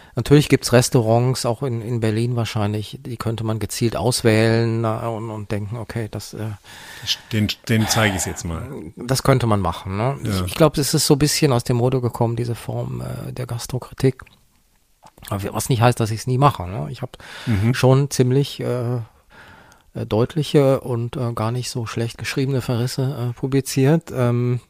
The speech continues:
Speaker 1: also in Zürich war ich mal so, so ärgerlich über ein Restaurant, äh, so ein Pop-up-Restaurant, wo ich wirklich für relativ viel Geld, ähm, relativ wenig bekommen hab und, und die Erwartungen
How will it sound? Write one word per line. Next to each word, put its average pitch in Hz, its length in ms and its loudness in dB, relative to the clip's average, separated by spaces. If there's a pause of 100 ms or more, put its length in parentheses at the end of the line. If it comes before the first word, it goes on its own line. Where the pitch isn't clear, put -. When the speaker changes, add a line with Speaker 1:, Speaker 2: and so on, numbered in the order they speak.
(560)
Speaker 1:
also 123 160 -2
in 117 80 -6
Zürich 131 420 0
war 113 220 -2
ich 104 100 -4
mal 110 140 -2
so, 120 260 -2
so 123 240 -4
ärgerlich 120 580 -2
über 123 140 -4
ein 107 100 -4
Restaurant, 110 680 -2
äh, 110 200 -2
so 117 120 -2
ein 110 60 -2
Pop-up-Restaurant, 107 1300 -2
wo 113 80 -4
ich 107 120 -8
wirklich 113 400 -4 (760)
für 104 160 -2
relativ 107 320 2
viel 135 200 6
Geld, 139 540 6
ähm, 117 480 -2
relativ 113 460 -2
wenig 123 320 4
bekommen 110 500 -2
hab 113 380 -4
und, 113 200 -6
und 104 220 -8
die 90 60 -10
Erwartungen 104 800 -4